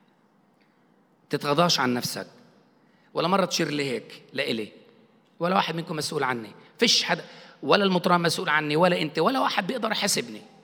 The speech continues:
ولا واحد بيقدر يحاسبني. هو بيحاسبني. كيف أنا عملت الناس بده يعاملني، أنا حكمت على الناس بده يحكم علي. فهمت ظروف الناس، حتى الناس اللي بنحكم عليها بقول: "يا رب،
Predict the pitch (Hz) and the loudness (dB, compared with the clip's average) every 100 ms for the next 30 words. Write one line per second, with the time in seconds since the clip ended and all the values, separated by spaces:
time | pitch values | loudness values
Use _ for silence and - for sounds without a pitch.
0 | _ _ _ - 185 277 311 320 311 311 | _ _ _ -2 4 4 6 2 4 4
1 | - 269 202 311 302 - 233 - 190 285 | 4 0 0 -4 -2 -2 0 0 -2 -4
2 | 95 - - - _ _ _ _ _ _ | -6 -8 -18 -20 _ _ _ _ _ _
3 | _ _ _ _ _ _ _ - 226 180 | _ _ _ _ _ _ _ 2 2 2
4 | - - - - - - _ _ _ _ | -2 -6 -8 -12 -18 -20 _ _ _ _
5 | _ - _ - 226 269 220 208 214 214 | _ -20 _ -2 0 4 4 4 4 0
6 | 214 220 226 - - 156 147 131 120 110 | -2 -2 -2 -6 -6 -2 -2 -2 -4 -8
7 | 101 - - - 160 - 175 214 - 170 | -14 -20 -12 0 2 2 2 2 2 0
8 | 175 220 175 - - 165 - 151 127 123 | 2 0 -2 -8 -8 -6 -4 -2 0 -2
9 | 113 101 - - _ _ _ _ _ _ | -4 -10 -16 -20 _ _ _ _ _ _
10 | _ _ - - 185 202 160 190 196 190 | _ _ -10 0 2 4 6 6 6 4
11 | 185 214 226 - - - 185 196 190 180 | 2 -2 -2 -4 -4 -2 -2 -2 -2 -2
12 | 170 190 - 170 175 185 185 226 - - | -4 -6 -2 2 2 2 -2 -4 -12 -20
13 | - - _ - 170 170 185 165 | -20 -20 _ -4 0 2 0 -4